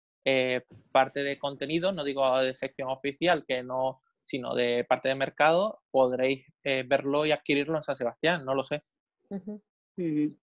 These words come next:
Speaker 2: Oye, lanzan una pregunta muy interesante, que yo creo que no solo afecta a José Antonio, sino también a, a, a Lara y a José, quizás menos a, a Octavio, es, eh,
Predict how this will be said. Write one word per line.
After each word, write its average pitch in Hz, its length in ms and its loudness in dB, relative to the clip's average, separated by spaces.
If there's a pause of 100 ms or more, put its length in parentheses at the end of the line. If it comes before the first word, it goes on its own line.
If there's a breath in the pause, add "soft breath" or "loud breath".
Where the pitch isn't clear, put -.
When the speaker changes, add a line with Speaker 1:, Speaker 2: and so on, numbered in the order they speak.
(440)
Speaker 2:
Oye, 220 200 4
lanzan 214 340 4
una 269 160 2
pregunta 240 380 2
muy 214 240 0
interesante, 226 880 -2
que 156 240 -2
yo 170 100 -2
creo 196 160 2
que 202 80 2
no 190 100 -2
solo 185 200 0
afecta 175 600 0
a 175 60 -2
José 185 200 -4
Antonio, 190 320 -2
sino 156 240 -8
también 156 360 -4
a, 160 240 -6
a, 135 480 -14
a 143 180 -10
Lara 156 260 -4
y 160 40 -4
a 156 60 -6
José, 190 500 -2
quizás 175 240 -8
menos 165 240 -6
a, 165 100 0
a 170 160 -4
Octavio, 190 380 0
es, 180 240 0
eh, 160 420 -2